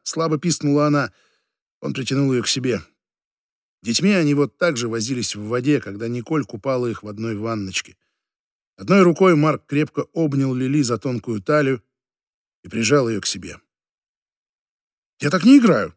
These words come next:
снова захохотала Лили. Рука Марка поднялась выше, обхватывая сначала руку, а затем и плечо Лили. Он легонько, не причиняя ей боли, подтолкнул её, заставив на несколько сантиметров погрузиться под воду.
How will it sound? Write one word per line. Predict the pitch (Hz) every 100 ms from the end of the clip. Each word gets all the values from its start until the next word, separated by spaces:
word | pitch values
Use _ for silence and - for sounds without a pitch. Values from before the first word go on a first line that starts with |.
| _
снова | - 151 127
захохотала | 120 123 135 131 127
Лили. | 120 123 104 - _ _ _ _ _ -
Рука | - 127
Марка | 156 175 156
поднялась | 139 131 147 139 -
выше, | 156 175 104 - _ _ _
обхватывая | - 120 147 139 127
сначала | 123 117 143 131 127
руку, | 170 175 175 - _ _
а | 101
затем | 110 110 135
и | 127
плечо | 127 123 175
Лили. | 135 101 87 _ _ _ _ _ _ _
Он | 110 143
легонько, | 160 170 202 156 110
не | 101
причиняя | 113 110 147 165
ей | 147 143
боли, | 131 156 160
подтолкнул | 147 120 - 143 135 170 196 180
её, | 151 139 110 - _ _ _ _ _
заставив | 113 - 151 143
на | 127
несколько | 143 165 - 139 113
сантиметров | 120 139 117 131 151 139 -
погрузиться | 123 123 123 123 107 127
под | 104 127 107
воду. | 98 87